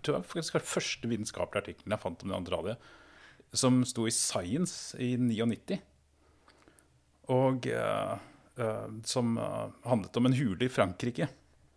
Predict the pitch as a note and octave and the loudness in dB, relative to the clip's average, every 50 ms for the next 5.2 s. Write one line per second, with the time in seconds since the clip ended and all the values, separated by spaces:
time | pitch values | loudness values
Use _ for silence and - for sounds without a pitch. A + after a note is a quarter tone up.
0 | _ - _ - - - A#2 A2 A2+ A2+ - - A2 A2 G2+ F#2 A2 A2+ G#2+ A#2+ | _ -20 _ -12 -4 2 2 2 2 2 2 4 4 4 4 2 0 2 2 2
1 | A#2 - - - B2+ C3+ B2+ - - - - - - - - - - - - B2+ | 2 2 2 0 2 0 -2 -2 -4 -12 -20 -20 -20 -20 -20 -20 -20 -18 -14 -10
2 | - C3 - - - _ _ _ - A#2 A2+ A#2 A#2 A2+ A#2 A2+ G#2+ G#2+ G#2+ A2+ | -10 -10 -10 -12 -18 _ _ _ 4 4 6 6 4 2 -2 -4 -2 -2 -2 0
3 | G#2 A2+ A2 A2+ A#2+ - - A#2 G2+ F#2 G#2 - - - - - G2+ G2 F#2+ D#2 | 2 2 2 2 2 -2 -2 0 0 0 -2 -4 -6 -6 -4 -2 -2 -4 -4 -6
4 | G#2+ G#2 G#2 G2+ G2+ - - A2+ G2 F2 - G2+ G2 G2 G2 - - - F#2+ F2+ | -4 -2 -2 0 0 -2 -2 -4 -4 -2 -2 -2 -2 -2 -2 -4 -2 0 0 2
5 | F#2 G#2 B2 E3 | 2 2 2 2